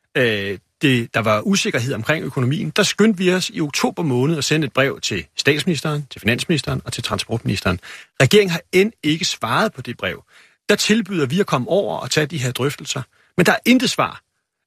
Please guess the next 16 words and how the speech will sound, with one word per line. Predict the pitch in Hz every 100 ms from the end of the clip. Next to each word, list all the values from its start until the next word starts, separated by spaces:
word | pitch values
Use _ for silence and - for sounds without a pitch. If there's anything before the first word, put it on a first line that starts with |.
| 156
Øh, | 127 110 107 - _ _
og | 165
i | 160
mellemtiden, | 180 233 - 165 165
der |
har | 180 160 139 -
regeringen | 135 190 139
bare | 151 151
ladet | 143 104
tiden | - 113
gå. | 98 190 - - _ _ _ _
Og | 175 156 240
imens, | 147 185 240 - - - _ _ -
så | 214
oplever | 175 175 175 175
passagererne | 147 135 135 185 165 165